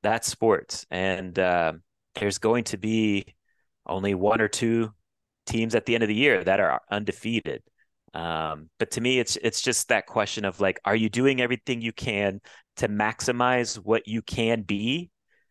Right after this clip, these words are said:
And Miami fell way short of that in this Georgia Tech game, which to me is concerning. And now we'll see how they navigate the rest of the season, right? Um, you know, I do think winning ten games is, like,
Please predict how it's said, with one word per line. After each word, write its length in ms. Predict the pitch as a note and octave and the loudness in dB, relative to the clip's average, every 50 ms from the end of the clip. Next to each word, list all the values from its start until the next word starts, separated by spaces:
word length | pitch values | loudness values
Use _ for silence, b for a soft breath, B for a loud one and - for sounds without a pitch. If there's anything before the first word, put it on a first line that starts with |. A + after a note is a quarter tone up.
| _ _ _ _ _ - - | _ _ _ _ _ -10 -6
And 180 | A2 G#2 G#2 | -6 -4 0
Miami 380 | G#2+ A2 A#2 B2+ C3+ C#3 C3 A#2 | 0 0 2 2 2 2 0 0
fell 380 | - - A2 G2 F2+ E2+ F2 F#2 - | 0 0 0 0 0 -2 -6 -6 0
way 200 | A2 A2+ A#2 A2+ | 2 4 4 4
short 360 | G#2+ - - - G#2 G#2 F#2+ F#2 | 2 0 0 0 2 2 2 0
of 100 | E2 E2+ | -2 -2
that 300 | E2+ E2 D#2 D#2 D#2 - _ _ _ | -2 -2 -2 -2 -4 -6 _ _ _
in 160 | - G2 F#2+ | -8 -6 -2
this 180 | F#2 F#2 - - | -2 -4 -4 -4
Georgia 280 | - F#2+ F2 E2 E2 | -2 -4 -2 -4 -4
Tech 260 | - - - F2 - | -8 -6 -6 -6 -6
game, 300 | - - - C#2+ D2+ D#2 | -8 -14 -12 -12 -10 -6
which 180 | E2 F2 - - | -6 -6 -6 -4
to 100 | - B2 | -4 -2
me 160 | B2+ D3 D3 | 0 2 2
is 120 | C#3+ C3+ - | 2 2 0
concerning. 580 | C#3+ B2 - - A#2 G2+ G2 F#2+ F#2+ G#2 A2+ _ _ _ _ _ _ _ _ _ | -2 -2 0 0 2 0 0 0 -2 -4 -6 _ _ _ _ _ _ _ _ _
And 120 | - C3+ C3 | -2 0 2
now 240 | C#3 C#3+ C#3+ C#3 D3 | 2 2 2 2 2
we'll 120 | D3+ D3 | 2 2
see 300 | - - - C#3+ C#3 C#3 | 2 2 2 2 2 2
how 180 | C3+ C3 B2 B2 | 4 2 2 4
they 100 | B2 A2+ | 2 2
navigate 420 | A2+ A2+ A2+ A2 A2 A#2 A2+ - | 2 0 -2 0 0 -2 -2 0
the 60 | - | 0
rest 220 | G2 G#2+ G#2+ - G#2+ | 0 0 0 -2 -4
of 80 | F#2 | -6
the 40 | F#2 | -6
season, 440 | F2 - A#2 A#2 G2+ E2 - - _ _ _ - | -6 -6 -4 -4 -6 -6 -8 -12 _ _ _ -4
right? 320 | F2 F2+ G2 G2 G2 - - _ _ - | -2 0 2 0 0 -2 -6 _ _ -8
Um, 420 | F2+ F2+ F2+ E2+ E2+ E2 E2 E2 - - D#2+ _ _ _ _ _ _ _ _ _ _ _ _ _ _ _ _ _ _ _ _ _ _ _ | -4 -2 -2 -2 -2 -2 -4 -6 -10 -20 -20 _ _ _ _ _ _ _ _ _ _ _ _ _ _ _ _ _ _ _ _ _ _ _
you 120 | - G#2 | -6 -4
know, 160 | F#2+ F2+ F2+ - | -2 -2 -2 -2
I 140 | - G#2 G#2 | -2 -2 -2
do 240 | F#2+ G2 G#2+ A2+ A2 | -2 -2 -2 -2 -2
think 520 | - - A#2 A#2 A#2 A2+ G#2+ - - - _ _ _ _ _ _ _ _ _ _ _ _ _ _ _ _ _ _ _ _ _ _ _ _ - | 0 0 0 0 -2 -4 -8 -10 -16 -20 _ _ _ _ _ _ _ _ _ _ _ _ _ _ _ _ _ _ _ _ _ _ _ _ -4
winning 320 | - A#2 B2 B2 B2 B2 A2 | 0 0 2 2 0 0 0
ten 300 | - - C3 C3 B2+ B2 | 2 4 4 4 4 4
games 440 | A#2 A#2 A#2+ B2+ C3+ D3 C#3+ B2 | 4 4 4 4 4 0 0 2
is, 140 | B2 A2+ G2 | 0 2 2
like, 260 | G#2 G#2+ A2 A2 G#2+ | 2 4 4 2 2